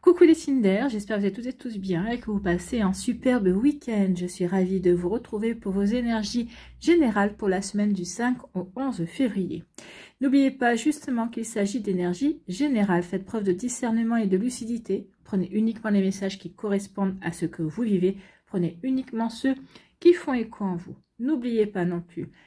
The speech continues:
qu'une guidance n'est pas là pour remplacer votre libre arbitre. Vous êtes maître et maîtresse de vos choix, de vos décisions et de votre vie. D'accord ? Allez, vous êtes prêts et prêtes ? Oui, c'est parti pour vous,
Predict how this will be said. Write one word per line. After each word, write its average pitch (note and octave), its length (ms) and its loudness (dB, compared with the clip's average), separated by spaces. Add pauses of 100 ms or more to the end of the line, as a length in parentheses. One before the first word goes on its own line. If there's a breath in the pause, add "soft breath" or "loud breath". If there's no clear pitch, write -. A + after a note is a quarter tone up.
(140 soft breath)
qu'une D4+ 180 -2
guidance A#3 440 0
n'est A3+ 80 -2
pas A3 120 -4
là G3+ 140 2
pour G3 200 -4
remplacer G3+ 500 -4
votre - 280 -8
libre D#3+ 240 -4
arbitre. G#3 400 -2
Vous F#3+ 160 0
êtes F#3 200 -4
maître G3+ 260 0 (120)
et D4+ 100 2
maîtresse F3+ 520 -4
de C#4+ 120 2
vos A#3 160 2
choix, - 420 -6
de B3+ 80 -2
vos B3 140 2
décisions G3+ 560 0 (300 loud breath)
et - 60 -18
de F#3 120 2
votre A#3+ 340 -2
vie. F3+ 260 -10 (200)
D'accord ? G3+ 640 2 (440 loud breath)
Allez, G#3 280 4
vous A3 120 -2
êtes A3 120 0
prêts A3 180 0
et A3 60 0
prêtes ? C#4+ 420 -2
Oui, D#4 320 -2
c'est C#4 200 -4
parti B3+ 280 -2
pour A#3+ 140 -4
vous, A3+ 240 -6